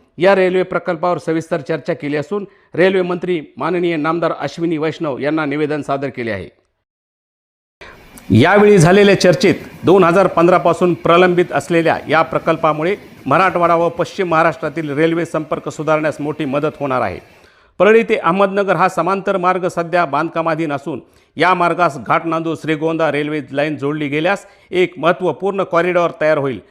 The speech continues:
त्यामुळे क्षेत्रातील मालवाहतूक सुलभ होईल, प्रवासाचा कालावधी कमी होईल, तसेच परळी, बीड, नगर या भागातील औद्योगिक व कृषी उत्पादनांना थेट रेल्वे संपर्क मिळेल. या बैठकीत अधिकाऱ्यांनी सांगितले की या प्रकल्पासाठी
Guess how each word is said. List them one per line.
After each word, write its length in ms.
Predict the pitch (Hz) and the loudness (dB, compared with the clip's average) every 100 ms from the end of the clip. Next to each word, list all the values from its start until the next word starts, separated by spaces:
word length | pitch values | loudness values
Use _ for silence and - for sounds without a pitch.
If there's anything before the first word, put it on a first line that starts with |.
| _ - | _ -6
त्यामुळे 320 | 160 175 185 | -4 -2 -4
क्षेत्रातील 920 | 165 - - - 170 160 180 170 175 | -6 -12 -20 -8 -4 0 0 0 -2
मालवाहतूक 560 | 143 156 160 165 160 135 | -2 0 2 0 -2 -8
सुलभ 300 | - 165 156 | -4 -2 -2
होईल, 180 | 143 113 - - - | -2 -6 -12 -18 -4
प्रवासाचा 480 | 180 190 185 180 160 | 0 2 0 -2 -2
कालावधी 480 | 165 175 165 160 151 | 0 0 0 -2 -4
कमी 160 | 165 165 | -4 -4
होईल, 220 | 156 196 190 | -2 -4 -6
तसेच 320 | 170 180 170 - | -8 -6 -8 -6
परळी, 320 | 170 170 165 | -4 -2 -4
बीड, 240 | 143 160 | -4 -4
नगर 280 | 147 156 156 | -4 -4 -2
या 160 | 156 156 117 | -2 -4 -2
भागातील 400 | 139 156 151 139 | -2 -2 -6 -4
औद्योगिक 560 | 143 151 156 147 143 | -4 -4 -6 -8 -10
व 60 | 151 | -10
कृषी 300 | - 147 160 | -10 -8 -6
उत्पादनांना 640 | 139 131 143 147 143 139 131 - - - | -6 -4 -2 -2 -4 -4 -6 -8 -10 -2
थेट 200 | 180 165 | 0 0
रेल्वे 280 | 151 160 160 | -2 -2 -2
संपर्क 440 | 151 151 151 135 139 | -4 -6 -4 -4 -4
मिळेल. 280 | 120 98 - - - - - | -6 -8 -12 -18 -18 -18 -4
या 140 | 151 190 | 2 2
बैठकीत 460 | 185 185 190 185 135 | 0 -4 -4 -6 -4
अधिकाऱ्यांनी 540 | 156 180 170 180 175 | -4 -2 0 0 -2
सांगितले 440 | 165 170 170 160 | -2 -4 -4 -6
की 120 | 156 151 | -6 -2
या 120 | 170 | -2
प्रकल्पासाठी 800 | 165 160 165 160 151 151 131 | -2 -4 -4 -4 -4 -4 -8